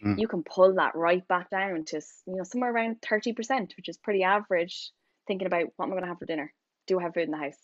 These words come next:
Speaker 2: You know, just really basic
Speaker 1: Yeah.
Speaker 2: thoughts that we need to have to survive.
Speaker 1: Yeah.
Speaker 2: Um, but all of this obsession around food, it seems normal because we see it so much in our,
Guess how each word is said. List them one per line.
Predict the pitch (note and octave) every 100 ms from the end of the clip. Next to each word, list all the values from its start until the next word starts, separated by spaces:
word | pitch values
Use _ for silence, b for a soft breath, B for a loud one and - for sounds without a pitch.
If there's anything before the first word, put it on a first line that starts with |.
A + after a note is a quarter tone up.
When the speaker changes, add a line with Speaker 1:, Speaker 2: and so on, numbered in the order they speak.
| _ _ -
Speaker 2:
You | F3
know, | D#3+
just | A#3 -
really | D4+ C#4+ B3
basic | F#3+ F#3 F#3 F#3+ G3+ - E3+ -
Speaker 1:
Yeah. | G3
Speaker 2:
thoughts | E3 D#3
that | D3+
we | D3
need | E3+ E3+
to | D#3+
have | D#3 D#3+
to | D#3+
survive. | F3 E3 A3+ C4 D#3+ D#2+ _ B B B -
Speaker 1:
Yeah. | F#2+ F#3+
Speaker 2:
Um, | F3+ F3 E3+ E3 - _ - _ -
but | G3 F#3 -
all | G3+ G#3+ A#3
of | A#3
this | G3+ -
obsession | F#3 - F#3 F#3 F#3+
around | F3 E3+
food, | - E3+
it | - -
seems | - G3+ G#3 A3+ A#3
normal | A3 G#3+ G#3+ A3 G#3+
because | F#3+ F3
we | E3
see | - F#3+
it | F#3
so | F3+
much | E3+ -
in |
our, | E3